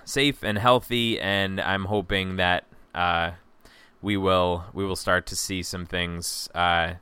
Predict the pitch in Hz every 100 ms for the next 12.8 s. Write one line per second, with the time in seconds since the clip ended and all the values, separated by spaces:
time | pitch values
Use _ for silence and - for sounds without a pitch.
0 | - - 95 87 90 87 - 95 87 85
1 | 85 87 90 - - - - - - 107
2 | 107 - 123 123 151 147 147 147 147 143
3 | 147 151 156 147 131 123 110 107 90 92
4 | 76 87 101 _ _ _ _ _ _ _
5 | _ - - - - - 113 95 82 -
6 | - 123 117 110 - _ _ - - -
7 | - 131 - 170 165 147 180 - 240 208
8 | 196 185 - - 123 123 117 110 120 117
9 | - 127 - 120 117 113 - 120 113 104
10 | 110 107 98 98 98 92 101 110 104 101
11 | 98 - 87 - 110 117 117 - - -
12 | - - - - 98 95 92 90